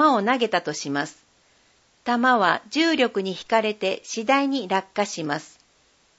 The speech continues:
しかし、空気の流れとボールの回転の方向が同じ場合、図の場合上側は圧力が弱まるので、ボールは浮き上がります。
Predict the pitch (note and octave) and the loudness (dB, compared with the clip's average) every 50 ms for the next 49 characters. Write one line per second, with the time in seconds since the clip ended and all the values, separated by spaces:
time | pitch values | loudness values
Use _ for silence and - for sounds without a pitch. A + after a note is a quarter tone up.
0 | _ _ _ - - - - C#4+ C#4 C#4 - - - _ _ _ _ _ _ - | _ _ _ -16 -14 -4 0 0 0 0 -2 -8 -18 _ _ _ _ _ _ -4
1 | D#4+ D#4+ D#4+ D#4 D#4 A#3+ A3+ G#3 F#3 F3+ F3 F3+ F#3 F#3+ A3+ A#3+ A#3 A3 - F#3 | -2 -2 -2 -2 -2 -2 -2 -2 -2 -2 -2 -2 -2 0 0 0 -2 -2 -2 -2
2 | D3+ D3 - - _ _ _ _ _ - G3 B3+ C#4+ D#4 D4+ D#4 D#4 D4 C#4 - | -2 -2 -4 -6 _ _ _ _ _ 0 4 4 6 6 4 2 0 0 0 0
3 | - B3+ C#4 C#4 C#4 C#4 C#4+ C#4 C4 C4 C4 B3+ B3 C4 B3+ B3 B3 B3 - A#3+ | 2 2 2 2 0 0 -2 0 0 -2 -2 -2 -2 0 0 0 0 0 0 0
4 | A#3 A#3 G#3+ A3 G#3+ - - F#3+ G#3 B3 C#4 C#4 C#4+ C4+ B3 B3 A#3 A3+ A3 G#3+ | 2 2 2 0 0 0 -2 -4 -2 -2 -2 -2 -2 -2 0 2 2 4 2 2
5 | G#3 G3 - - _ _ _ _ _ _ _ _ _ _ _ _ _ _ _ - | 0 -2 -8 -14 _ _ _ _ _ _ _ _ _ _ _ _ _ _ _ -4
6 | C4+ C#4 A#3 G3+ E3+ D#3 F3 F3 F3 E3+ E3 - - - F3+ F#3 G3 G3 F3+ F#3+ | -2 0 0 0 0 0 0 0 0 0 -2 -6 -8 -6 -2 -2 0 0 0 -2
7 | E3+ D#3+ E3 D#3 - - _ _ _ _ _ _ _ _ _ - G#3 A3 A3 G#3+ | -2 -2 -4 -4 -6 -10 _ _ _ _ _ _ _ _ _ -4 -2 0 0 0
8 | - - _ _ _ _ _ _ _ _ _ - A#3+ B3 A#3+ - D#4 D#4 D4+ C#4+ | -2 -6 _ _ _ _ _ _ _ _ _ -2 -2 -2 -2 -2 -2 0 0 0
9 | - - F#3 E3+ E3 E3 - - F#3+ G3+ A3 A#3+ C4 C4 B3+ C4 B3 G#3+ F#3 E3+ | -2 -2 -2 0 2 2 0 0 0 2 4 4 4 4 2 0 0 0 -2 -4
10 | D#3 D3 C3+ C#3 C#3+ B2 - _ _ _ _ _ _ G#3 A#3 C4 C#4 C4+ C4 B3 | -4 -2 -2 -4 -4 -6 -10 _ _ _ _ _ _ 2 4 6 6 6 4 4
11 | A#3+ A#3 A3 - - - F#3+ - - C4+ C4+ B3+ A#3+ G#3+ G#3+ G#3 G3 F#3+ E3+ E3 | 4 4 2 2 0 -4 -6 -4 0 2 4 4 6 4 2 2 2 -2 -4 -4
12 | F3+ - - _ | -6 -8 -10 _